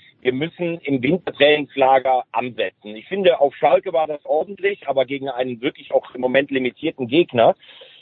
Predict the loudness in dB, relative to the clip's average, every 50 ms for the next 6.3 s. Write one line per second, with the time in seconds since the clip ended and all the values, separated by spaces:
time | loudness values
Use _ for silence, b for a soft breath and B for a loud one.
0 | B B B B B 2 2 2 2 2 -4 -8 -8 -8 -6 -2 0 0 2 2
1 | 2 0 -2 -10 -10 -8 -8 -10 -6 -2 0 0 0 0 -2 -4 -6 -12 -12 -10
2 | -10 -12 -12 -14 _ _ _ -2 -2 -2 -2 -2 -4 0 0 0 0 -2 -2 -2
3 | -2 -2 -2 -4 -12 -12 -8 -4 -4 -4 -2 -2 -2 -2 -2 -4 -6 -6 -4 -2
4 | 0 0 0 0 0 0 2 2 2 0 0 0 0 2 2 0 0 _ -6 -6
5 | -4 -4 -4 -6 -6 -8 -12 -14 _ -4 -2 0 0 -2 -2 -2 0 0 2 2
6 | 2 2 0 -2 -4